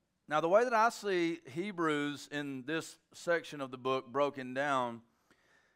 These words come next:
is that when we started in, uh, chapter five, and really a little bit into chapter four, we start coming into this,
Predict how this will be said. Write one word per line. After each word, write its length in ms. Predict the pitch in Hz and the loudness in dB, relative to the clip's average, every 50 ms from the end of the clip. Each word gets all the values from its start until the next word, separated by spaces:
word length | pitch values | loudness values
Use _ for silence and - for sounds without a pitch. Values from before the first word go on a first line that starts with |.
| _ _ | _ _
is 180 | 143 156 147 170 | -4 -4 2 4
that 220 | 175 170 156 - - _ _ | 4 4 2 0 -4 _ _
when 200 | - 147 165 165 | -8 -6 -2 0
we 100 | 165 151 | 0 -2
started 420 | - - 202 202 226 233 233 196 | -2 2 4 4 4 4 2 0
in, 300 | 185 180 170 165 156 156 - | 0 -2 -2 -4 -8 -10 -4
uh, 340 | - 147 143 139 135 131 127 123 - | 2 4 6 6 6 6 4 2 0
chapter 480 | - 190 185 175 - - 147 143 131 | 2 4 4 4 2 0 -2 -4 -4
five, 760 | 117 - - - 175 185 175 143 127 120 107 104 110 117 120 - _ _ _ _ _ _ | -4 -4 0 4 6 8 8 10 10 8 8 6 4 4 0 -6 _ _ _ _ _ _
and 180 | 147 143 151 | -4 -2 0
really 380 | 165 190 214 233 233 214 196 175 | 4 6 8 8 8 8 6 6
a 80 | 156 | 4
little 460 | 151 156 165 185 208 220 226 226 214 185 | 4 2 -2 0 4 6 6 6 6 2
bit 180 | 180 - 175 | 0 0 2
into 260 | 170 170 165 151 151 | 2 0 0 -2 -4
chapter 440 | 139 - - 170 165 139 - 139 135 | -4 0 0 0 0 0 0 -4 -6
four, 500 | 123 - - 170 165 151 139 131 127 127 | -4 -4 -2 0 2 4 4 4 4 2
we 300 | 123 120 139 143 143 139 | 0 0 0 2 2 0
start 400 | 139 - - 180 170 170 165 - - - _ _ _ _ _ _ _ _ _ _ - _ | -2 0 4 6 6 6 4 2 -4 -20 _ _ _ _ _ _ _ _ _ _ -20 _
coming 360 | - 190 190 190 190 180 175 | 2 4 4 4 2 -2 -2
into 380 | 151 165 190 208 214 208 196 180 | -2 -2 -2 -2 0 -2 -2 0
this, 480 | 170 175 175 160 - - - - - | 2 2 0 0 -2 -6 -14 -16 -18